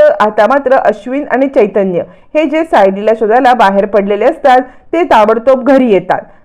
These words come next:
घरी आल्यावरती आता मात्र, "सायली वहिनी, तू आलीस?" असं म्हणत अश्विन आणि चैतन्य खुश होतात. "आम्ही तुम्हाला शोधण्यासाठी कुठे गेलो होतो?"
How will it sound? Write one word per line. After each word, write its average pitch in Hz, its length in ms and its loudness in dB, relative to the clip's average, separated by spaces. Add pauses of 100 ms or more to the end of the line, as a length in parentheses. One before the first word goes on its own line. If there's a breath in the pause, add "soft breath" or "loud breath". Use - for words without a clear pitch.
घरी 202 280 2
आल्यावरती 214 680 0
आता 190 240 0
मात्र, 240 360 2
"सायली 240 560 0
वहिनी, 370 300 -2 (220)
तू 359 60 2
आलीस?" 311 640 2
असं 208 220 -2
म्हणत 240 320 0
अश्विन 240 280 -2
आणि 233 140 -2
चैतन्य 208 520 -2
खुश 233 220 0
होतात. 180 220 -2 (360 soft breath)
"आम्ही 285 260 2
तुम्हाला 320 460 0
शोधण्यासाठी 277 600 -2
कुठे 339 320 -2
गेलो 403 320 2
होतो?" 269 520 2